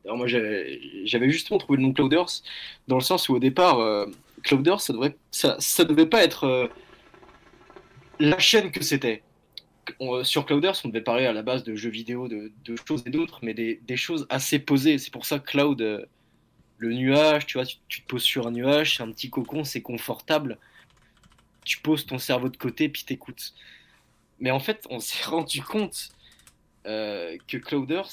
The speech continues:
euh, c'était, bah, c'est devenu quelque chose où, bah, ton cerveau, t'es obligé de l'avoir avec toi. Tu vois, c'est plus le truc, euh, c'est plus le projet de base. Est-ce qu'on va pas devoir changer le nom, mon cher Mathéo ?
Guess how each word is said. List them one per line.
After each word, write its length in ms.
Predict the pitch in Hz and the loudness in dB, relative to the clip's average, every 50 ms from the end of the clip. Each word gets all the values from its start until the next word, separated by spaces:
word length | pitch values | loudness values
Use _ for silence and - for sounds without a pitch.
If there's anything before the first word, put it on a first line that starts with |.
| - - | -14 -12
euh, 220 | 123 110 98 82 71 73 | -10 -10 -10 -10 -10 -12
c'était, 1200 | - - - 117 - - 139 139 139 135 131 131 123 120 117 117 113 113 110 107 104 104 104 104 | -12 -12 -12 -12 -8 -6 -4 -4 -4 -4 -4 -6 -8 -8 -8 -8 -8 -10 -10 -10 -10 -12 -14 -14
bah, 80 | - 113 | -12 -10
c'est 360 | - - - - - - 143 135 | -10 -8 -6 -6 -4 -4 -4 -4
devenu 640 | 123 135 139 156 170 175 165 165 160 147 143 139 135 - _ _ _ _ _ _ _ _ _ _ - | -4 -4 -4 -4 -2 -4 -4 -4 -4 -4 -4 -6 -6 -10 _ _ _ _ _ _ _ _ _ _ -6
quelque 280 | - 156 135 - 147 143 | -4 -4 -4 -2 -4 -4
chose 360 | 139 - 196 190 180 147 127 | -4 -2 -2 -2 -2 -2 -4
où, 160 | 120 127 117 - _ _ _ _ _ _ _ _ _ _ _ _ _ _ _ - | -6 -8 -12 -16 _ _ _ _ _ _ _ _ _ _ _ _ _ _ _ -6
bah, 200 | - 120 - - - | -6 -6 -6 -6 -6
ton 120 | - 147 139 | -6 -4 -2
cerveau, 300 | - 147 143 147 170 175 | 0 0 0 2 0 -2
t'es 80 | - 139 | -4 -4
obligé 200 | 127 120 131 135 | -8 -6 -4 -2
de 60 | 135 | 0
l'avoir 200 | 123 123 123 120 | 0 2 2 0
avec 120 | 117 113 - | 0 -2 -6
toi. 180 | 120 101 - _ _ _ _ _ _ _ _ _ _ _ _ _ - _ _ _ - - _ _ _ _ _ _ _ _ | -8 -10 -10 _ _ _ _ _ _ _ _ _ _ _ _ _ -20 _ _ _ -20 -20 _ _ _ _ _ _ _ _
Tu 100 | - - | -12 -10
vois, 80 | 127 131 | -8 -8
c'est 140 | - - - | -8 -8 -6
plus 160 | - - 160 | -4 -2 0
le 120 | 143 135 | 0 0
truc, 360 | 120 - - 160 160 139 - 131 | 0 0 0 0 0 0 0 -2
euh, 180 | 113 107 107 | -2 -2 -2
c'est 160 | 104 - - | -6 -8 -12
plus 160 | - - 196 180 | -12 -12 -12 -12
le 60 | 143 | -10
projet 260 | - - 135 127 131 | -6 -4 -4 -4 -4
de 60 | 117 | -4
base. 300 | 110 117 110 101 98 101 - _ _ - - - - - - - - - - - - - - - - - - - - - _ _ - _ - - - - - - - - - | -4 -6 -6 -6 -8 -14 -18 _ _ -20 -20 -20 -20 -20 -20 -20 -20 -20 -20 -20 -18 -16 -16 -14 -14 -16 -16 -18 -20 -20 _ _ -20 _ -20 -20 -20 -20 -20 -20 -20 -20 -16
Est-ce 140 | - 147 - | -14 -14 -10
qu'on 120 | - 143 131 | -6 -4 -2
va 120 | 135 135 | -2 -2
pas 140 | - 151 143 | 0 -2 -2
devoir 240 | 139 135 139 139 - | -2 -2 -4 -6 -6
changer 260 | - 131 131 127 135 | -10 -10 -8 -8 -8
le 100 | 131 131 | -6 -6
nom, 160 | 131 131 123 | -8 -8 -8
mon 160 | 113 107 107 | -8 -10 -10
cher 160 | - - 117 | -8 -6 -4
Mathéo ? 320 | 107 104 - - 107 107 | -4 -6 -6 -8 -10 -10